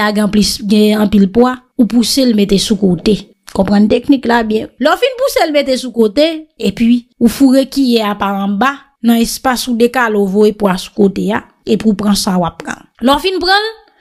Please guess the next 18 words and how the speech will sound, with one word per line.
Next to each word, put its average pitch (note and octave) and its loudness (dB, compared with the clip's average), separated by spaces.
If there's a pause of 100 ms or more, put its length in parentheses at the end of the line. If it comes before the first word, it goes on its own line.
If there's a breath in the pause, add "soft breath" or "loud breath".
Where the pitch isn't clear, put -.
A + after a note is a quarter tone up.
(220 loud breath)
ou C#4 -4
rale D#4 0
ti D4 -6
kolòt C#4 0
si C#4+ 0
sou C4+ -2
kote. C4 0
Ou B3+ 0
desann B3 2
nan A3+ 2
plas G3 -6
la B3 2
pou A3+ -8
w - -6
ka A3 -2
fè G#3+ 2
yo G#3 2
menm A#3 6